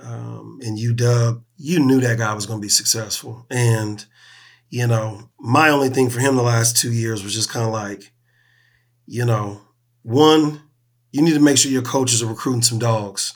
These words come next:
I don't want just a bunch of nice guys on your roster. And two, what the hell are you doing with this defense? Uh, 'cause your offense is putting up points. Um,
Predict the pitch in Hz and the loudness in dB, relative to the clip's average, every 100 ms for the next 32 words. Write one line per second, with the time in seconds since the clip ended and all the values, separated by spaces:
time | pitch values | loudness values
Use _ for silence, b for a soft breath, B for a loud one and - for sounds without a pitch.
0 | - 104 123 127 131 123 120 123 123 123 | -12 -6 -2 0 0 0 -2 -2 -4 -2
1 | 123 123 120 135 120 117 113 104 123 156 | 0 0 0 -2 -4 -2 -4 -2 0 0
2 | 147 - 147 113 - 151 147 147 B B | 0 -2 -6 -6 -2 0 0 0 B B
3 | B B B B B - - 107 120 151 | B B B B B -20 -20 -14 -8 -6
4 | 151 151 143 131 131 117 113 107 123 117 | 0 0 2 2 2 2 -2 -2 -4 -4
5 | 90 71 - - - _ - 95 95 117 | -8 -4 -4 -4 -10 _ -14 -12 -10 -6
6 | 113 127 156 151 135 117 117 143 123 107 | -2 2 2 2 2 0 0 -6 -4 -4
7 | - 135 120 113 - - - 113 110 107 | -4 -2 0 0 0 0 -2 -6 -6 -6
8 | 104 104 | -8 -10